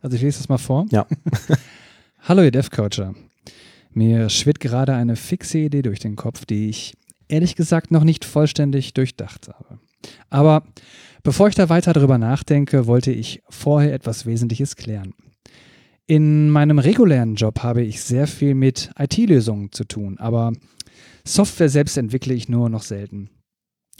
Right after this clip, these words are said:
Speaker 1: Mir macht das aber immer viel Spaß und gerade die kleinen Tools, die ich für Kollegen schreibe, bringen teilweise echt große Vorteile bei vertretbarem Aufwand mit sich.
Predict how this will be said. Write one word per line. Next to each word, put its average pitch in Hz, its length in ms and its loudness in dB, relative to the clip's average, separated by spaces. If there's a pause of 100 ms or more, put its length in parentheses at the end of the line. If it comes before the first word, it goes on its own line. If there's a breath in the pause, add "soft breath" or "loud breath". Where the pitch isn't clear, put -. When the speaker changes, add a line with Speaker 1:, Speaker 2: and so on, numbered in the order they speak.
Speaker 1:
Mir 127 160 2
macht 160 200 2
das 139 100 2
aber 135 280 2 (100)
immer 170 180 4
viel 156 180 -4
Spaß 147 440 -2
und 104 400 -6
gerade 135 340 0
die 131 80 -2
kleinen 151 420 -6
Tools, - 440 -8
die 110 100 -8
ich 107 140 -8
für 123 120 -4
Kollegen 120 380 0
schreibe, 131 420 0 (420 loud breath)
bringen 175 220 4
teilweise 170 520 0 (160)
echt - 320 -6
große 139 360 -2
Vorteile 139 560 -2
bei 120 300 -4 (220 soft breath)
vertretbarem 117 640 -2
Aufwand 131 400 2
mit 107 180 -10
sich. - 320 -18